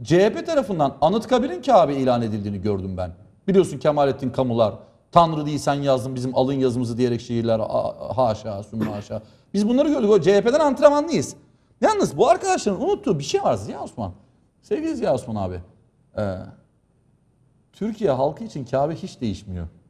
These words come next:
Sonra yedi Haziran akşamı oturup ağlamasınlar. Ya biz niye oy alamadık, niye baraja geçemedik, niye biz hala Türkiye'nin çeyrek oyuna talibiz? Hani yüzde yirmi beş C H P için söylüyorum. Niye buralardayız? Niye ak Parti yüzde kırk iki, kırk üç,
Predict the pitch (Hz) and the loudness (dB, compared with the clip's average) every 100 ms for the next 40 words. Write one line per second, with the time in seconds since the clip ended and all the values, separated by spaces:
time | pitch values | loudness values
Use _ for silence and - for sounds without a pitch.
0 | _ _ _ _ _ _ - 240 311 151 | _ _ _ _ _ _ -2 0 2 0
1 | 180 254 202 202 190 185 220 151 196 185 | 2 0 0 0 -2 -2 -6 -4 -6 2
2 | 135 139 196 147 127 117 117 135 113 127 | 2 4 0 -4 -4 -2 0 -2 -4 -8
3 | 110 131 135 135 127 120 113 117 123 135 | -6 0 2 2 0 -6 -4 -4 -2 -2
4 | 139 131 123 120 104 113 135 135 139 135 | -2 -4 -4 -6 -4 -2 -2 -2 0 0
5 | 123 - 117 127 120 110 123 120 117 117 | -2 -6 -10 -6 -6 -4 -4 -2 -4 -4
6 | 117 110 - _ _ 120 113 113 117 107 | -4 -6 -12 _ _ 2 2 2 -2 -4
7 | 104 110 110 120 113 110 110 107 110 107 | -4 -4 -2 0 0 -2 -4 -4 -6 -6
8 | 117 113 107 113 110 113 98 - _ 117 | -6 -8 -6 -6 -4 -4 -6 -16 _ 0
9 | 139 160 170 165 156 151 120 143 185 175 | 0 0 0 0 0 -4 -4 -2 2 2
10 | 175 180 165 156 156 156 151 160 156 156 | 2 0 -2 -2 -8 -6 -6 -4 -4 -6
11 | 143 147 147 - 143 | -12 -6 -6 -6 -12